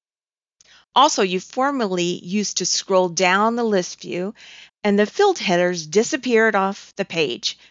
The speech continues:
making it difficult for you to remember the column headers <laughs> corresponding to the data you were viewing in the column. So we froze the list view headers.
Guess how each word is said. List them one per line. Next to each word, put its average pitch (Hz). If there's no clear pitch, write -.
making 208
it 220
difficult 208
for 202
you 196
to 180
remember 180
the 175
column 180
headers 175
<laughs> -
corresponding 175
to 170
the 156
data 208
you 220
were 208
viewing 175
in 185
the 180
column. -
So -
we 196
froze 220
the 202
list 202
view 220
headers. 202